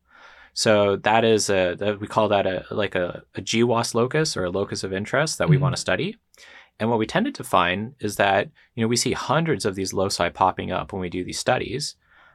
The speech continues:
Speaker 1: um, which, and then so we would define these traits as polygenic, meaning that there are likely multiple genes contributing to the one trait. So this is also why we call some traits complex traits,
Speaker 2: Mm-hmm.
Speaker 1: because it's not, like, monogenic disorders.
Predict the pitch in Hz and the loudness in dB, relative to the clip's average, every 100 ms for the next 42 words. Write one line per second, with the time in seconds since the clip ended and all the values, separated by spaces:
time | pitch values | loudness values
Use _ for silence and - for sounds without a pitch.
0 | _ - 98 90 87 90 90 - _ _ | _ -6 0 0 0 -4 -10 -12 _ _
1 | _ _ _ _ _ - 123 120 113 - | _ _ _ _ _ -10 -4 -4 -2 -4
2 | - 110 110 107 117 107 120 113 110 - | -2 0 2 2 2 4 2 2 0 0
3 | 101 101 98 - 101 95 - 101 95 92 | 0 0 -6 -4 -4 -6 -2 0 0 0
4 | 101 123 - 92 92 90 85 87 85 85 | -2 -4 -6 -6 -6 -6 -6 -2 -2 -4
5 | - 101 92 90 90 95 101 113 - 107 | -2 -2 0 -4 -4 0 0 0 -2 -2
6 | 87 - 85 110 175 - _ - 92 - | -2 -12 -10 -8 -8 -10 _ -8 -6 -2
7 | 90 101 113 120 123 107 95 90 92 98 | -2 -2 -4 -4 -4 -2 -2 -2 -4 -4
8 | - - 107 - _ - - _ _ - | -6 -4 -4 -6 _ -20 -20 _ _ -4
9 | - 98 98 107 101 - 104 101 92 - | 0 2 2 2 0 2 2 2 0 -4
10 | - - 95 98 - - 95 95 - - | -4 -4 -4 -6 -4 -4 0 -2 -2 -4
11 | 107 156 - _ - 139 135 123 101 95 | -4 -4 -10 _ 2 4 4 0 -2 -2
12 | - 98 90 92 90 87 - - 101 110 | 0 0 2 -2 -2 -6 -12 0 2 4
13 | 110 101 98 - 143 156 90 104 120 - | 2 0 -2 0 2 2 2 -2 -4 -12